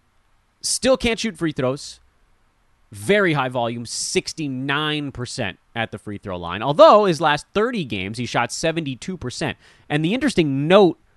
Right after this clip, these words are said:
on that little thing is that if Giannis could crack seventy percent at the free throw line, he'd be a first rounder. That's how close he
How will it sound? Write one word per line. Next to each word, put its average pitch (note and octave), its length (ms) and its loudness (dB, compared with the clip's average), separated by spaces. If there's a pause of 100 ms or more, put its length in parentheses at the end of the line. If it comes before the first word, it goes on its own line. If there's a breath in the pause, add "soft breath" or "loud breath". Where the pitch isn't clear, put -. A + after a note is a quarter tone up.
(200)
on C3+ 260 -2 (100)
that F3 240 2 (140)
little F#3+ 460 2
thing G3 540 0 (600 soft breath)
is D#3 120 2
that D#3+ 160 4
if D3+ 100 0
Giannis G#3+ 460 2
could F3 160 -2
crack F#3 400 0
seventy G#3 560 -2
percent E3 380 -2
at A#2+ 40 -14
the B2 60 -10
free D#3+ 200 -2
throw B2+ 200 -2
line, G#2+ 240 0
he'd B2 160 -4
be B2 120 0
a A#2 40 2
first A2+ 300 -6
rounder. F2+ 320 -6 (1040)
That's - 500 2 (140)
how E3 220 4
close A3+ 640 2
he F#3 200 -12